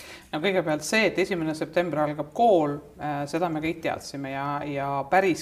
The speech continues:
kevadel juba oli lootus, et lapsed lähevad tavapäraselt. Nii et ei olnud kõik, äh, sugugi, äh, põhjendamatult või põhjendatult, äh, pahased, pigem, äh, oodati mingisugust väga selget sõnumit, et kas siis on koroonahirm või ei ole.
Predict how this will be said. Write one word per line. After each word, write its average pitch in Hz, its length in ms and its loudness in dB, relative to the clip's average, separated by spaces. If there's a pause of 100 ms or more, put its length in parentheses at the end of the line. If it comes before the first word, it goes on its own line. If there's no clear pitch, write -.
kevadel 143 500 4
juba 139 200 0
oli 139 120 -4
lootus, 156 400 -2
et 123 160 -6
lapsed 143 300 -4
lähevad 135 260 -6
tavapäraselt. - 720 0 (440)
Nii 165 100 0
et 165 100 -2
ei 226 160 4
olnud 160 300 2
kõik, 147 320 -6
äh, 160 100 4 (240)
sugugi, 170 360 2 (180)
äh, 170 160 0 (240)
põhjendamatult 170 800 0
või 170 160 2
põhjendatult, 156 760 0
äh, 165 120 2
pahased, 156 500 4
pigem, 151 560 2
äh, 147 500 -4 (140)
oodati 175 580 4
mingisugust 151 720 -2
väga 170 420 6
selget 165 400 0
sõnumit, 131 480 -2
et - 160 -8
kas 131 160 -6
siis 143 160 -2
on 202 240 2
koroonahirm 147 720 0
või 151 100 0
ei 202 60 2
ole. 180 200 4